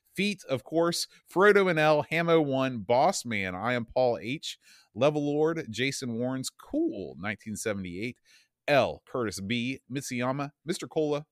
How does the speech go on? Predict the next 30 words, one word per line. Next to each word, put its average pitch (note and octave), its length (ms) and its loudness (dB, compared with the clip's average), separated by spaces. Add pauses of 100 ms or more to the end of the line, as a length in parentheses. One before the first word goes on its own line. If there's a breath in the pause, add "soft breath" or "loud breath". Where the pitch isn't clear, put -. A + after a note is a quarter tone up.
(100)
Oram, F3+ 420 2
Picard E3+ 340 -2
twenty D#3 260 -8
ten, D#3 280 -4
Retro C3 380 -2
Rewind C#3 480 -2 (140)
C F3+ 300 -2
A, C#3 220 0 (260 soft breath)
Rob B2 360 4
O'Hara, C#3 440 0
Super - 300 -6
Tech - 260 -8
Boy, F#2+ 260 -8 (140)
Tom A#3 160 0
Toms, F#2 420 -2
V C#3+ 180 -4
N C#3 80 -6
K, D3 260 -2 (260 soft breath)
Vigoro D#3 400 4
Pros, A#2+ 360 -2
Wide B2+ 320 2
World A2+ 260 -2
of G2+ 60 -4
Retro, G#2 400 -4 (200)
Wing C#3+ 220 -6
Chun A#2+ 260 -4
Wolf, G2 200 -6 (180)
and F2+ 240 -10
Z F2+ 240 -10
nine E2+ 380 -8